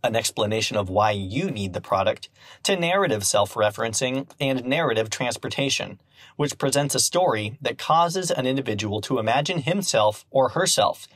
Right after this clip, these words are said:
to be another person, using the word "I" rather than you. Escalus has found that the narrative transportation is more effective, especially when the analytical case for the product is weak.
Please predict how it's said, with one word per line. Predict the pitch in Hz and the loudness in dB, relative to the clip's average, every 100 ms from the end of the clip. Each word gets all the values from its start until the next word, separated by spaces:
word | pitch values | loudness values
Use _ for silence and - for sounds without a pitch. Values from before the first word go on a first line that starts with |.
| _ - | _ -4
to | 139 | -2
be | 117 170 139 110 | -2 -2 0 0
another | 117 123 113 | 0 0 0
person, | - 135 135 - - - _ - - | 0 -2 0 -4 -8 -16 _ -20 -4
using | 131 135 143 139 | 2 2 2 2
the | 127 | 2
word | 110 107 - | 2 2 2
"I" | 127 143 107 101 104 - | 4 4 4 2 -2 -6
rather | 113 104 101 | 2 2 2
than | 98 95 95 | 0 0 0
you. | 135 - - _ _ _ _ _ _ - - - - | 0 0 -6 _ _ _ _ _ _ -20 -18 -14 -2
Escalus | 139 - 151 165 165 | 0 2 4 4 2
has | 151 131 | -2 -4
found | - 143 147 139 | 0 2 2 0
that | 127 | -2
the | 123 | -2
narrative | 107 117 139 156 160 | -2 0 2 0 -4
transportation | - 151 143 135 - 143 143 104 101 - | -2 -4 -2 -6 -2 -2 -2 -2 -4 -2
is | 131 107 | -2 -2
more | 123 156 165 | 0 4 4
effective, | - 156 147 101 - - - - - | 4 2 2 -4 -4 -8 -20 -14 -2
especially | 135 - 156 165 127 107 | 0 4 2 2 0 0
when | 107 | 0
the | 110 - | -2 -2
analytical | 123 156 135 127 120 | 0 2 2 0 -2
case | 104 - 175 170 | -4 -2 -2 -2
for | - 110 | -2 -2
the | 101 | 0
product | 113 101 104 - - | 4 4 2 0 -6
is | 123 | -4
weak. | 107 143 - - | -2 -4 -4 -10